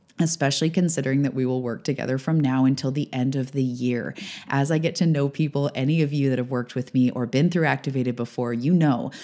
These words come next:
as I get to know you, as I get to know your guides, as I get to sink into your energy, there will be constant downloads and guidance and support for you from now until the end of the year. So this is next level. So let's dive in now to the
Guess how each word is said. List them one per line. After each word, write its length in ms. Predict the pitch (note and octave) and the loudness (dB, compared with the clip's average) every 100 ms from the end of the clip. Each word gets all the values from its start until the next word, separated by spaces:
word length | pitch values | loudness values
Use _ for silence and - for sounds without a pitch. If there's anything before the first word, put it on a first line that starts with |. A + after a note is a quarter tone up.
| - - | -16 -4
as 200 | C3+ D3 | -2 0
I 60 | F3 | 0
get 180 | E3 E3+ | 0 0
to 80 | |
know 180 | D#3 C3 | 2 4
you, 220 | B2+ A#2+ - | 2 0 -4
as 160 | C3+ | -2
I 80 | D3 | -2
get 140 | D#3+ D#3+ | -2 0
to 100 | D#3+ | 0
know 80 | |
your 220 | D#3 D3+ C#3 | 2 0 -2
guides, 560 | B2+ B2 B2+ B2+ - - | -4 -4 -4 -6 -8 -2
as 160 | C3+ D#3 | 0 0
I 80 | |
get 240 | D#3 D3+ - | 0 -2 -4
to 120 | D3+ | -4
sink 340 | - D3 D3 | -2 0 0
into 360 | - C#3+ C#3 D3+ | 0 0 0 -2
your 160 | C3+ - | -6 -4
energy, 640 | B2+ C3+ C3+ C3 A#2+ E2 C3+ - - | -2 2 2 2 -4 -6 -10 -14 -4
there 140 | D3+ C#3+ | 0 2
will 100 | C#3+ | 0
be 140 | D3+ | -2
constant 800 | - - C#3+ D#3 E3 - B2+ A#2 - - - - | -6 -4 0 0 0 0 0 0 -8 -20 -18 -2
downloads 580 | C#3+ D3 D#3 C3+ B2+ B2+ | 2 6 6 4 0 2
and 220 | B2+ B2 | 2 2
guidance 640 | B2+ C3+ D3 C3+ B2 B2 - | 0 0 2 2 0 -2 -2
and 180 | C3 B2 | -2 0
support 560 | - B2 - C#3+ E3 E3 | -2 -4 -4 -2 -2 -4
for 320 | - C#3 F#3 | -4 0 2
you 300 | D3 B2+ A#2+ | 2 2 0
from 240 | - C3 | 0 0
now 240 | B2+ B2+ C3+ | 0 2 0
until 220 | C3+ D3 | 0 -4
the 140 | C#3 | -6
end 160 | B2 B2 | -4 -6
of 80 | B2 | -6
the 60 | |
year. 260 | B2 B2+ B2 | -6 -4 -4
So 160 | - B2+ | -4 -2
this 200 | C3 E3 | -2 -2
is 160 | D3+ - | -2 -2
next 460 | B2+ A#2 - - - | -2 -2 -6 -12 -8
level. 380 | A#2 G#2+ - | -6 -6 -8
So 320 | D3+ D#3 C#3+ - | -2 2 2 2
let's 260 | D#3+ F3+ - | -2 -2 -2
dive 380 | A#3+ C4 A#3+ | 2 4 4
in 200 | D3+ C#3 | 4 4
now 220 | C3 B2 A#2 | 4 0 -2
to 180 | - | -2
the 200 | C#3+ C#3 | -2 -4